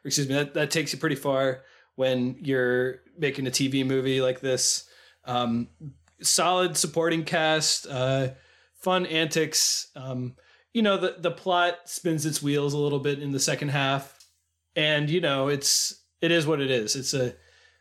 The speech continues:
it's a Disney Channel original movie, and so you kinda have to calibrate one, your expectations accordingly. But I think for the formula, I would put it on the upper half for sure of the, the D coms. Maybe,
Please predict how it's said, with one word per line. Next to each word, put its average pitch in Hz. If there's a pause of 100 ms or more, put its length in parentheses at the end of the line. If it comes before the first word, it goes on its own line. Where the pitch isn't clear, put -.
(160)
it's 139
a 135
Disney 139
Channel 139
original 131
movie, 127 (460)
and 123
so 135
you 127
kinda 131
have 127
to -
calibrate 131
one, 131
your 143
expectations 131
accordingly. 127
But 135
I 156
think 240
for 202
the 190
formula, 151 (680)
I 170
would 190
put 196
it 180
on 156
the 143
upper 147
half 127
for -
sure 120
of 104
the, 117
the 110
D 110
coms. 110
Maybe, 156